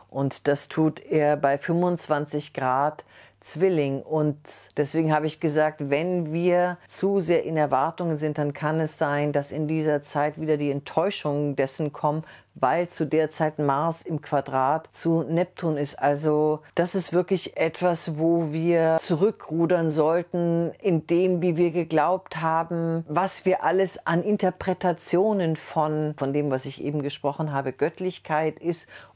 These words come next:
oder von, wie möchte ich mich beziehen oder wie erfülle ich mir meine Wünsche, dass zu viel Interpretationen uns Enttäuschungen bringen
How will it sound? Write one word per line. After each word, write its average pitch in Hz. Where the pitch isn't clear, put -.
oder 165
von, 156
wie 175
möchte 165
ich 151
mich 165
beziehen 190
oder 160
wie 175
erfülle 175
ich -
mir 165
meine 156
Wünsche, 185
dass -
zu 240
viel 190
Interpretationen 180
uns 175
Enttäuschungen 156
bringen 131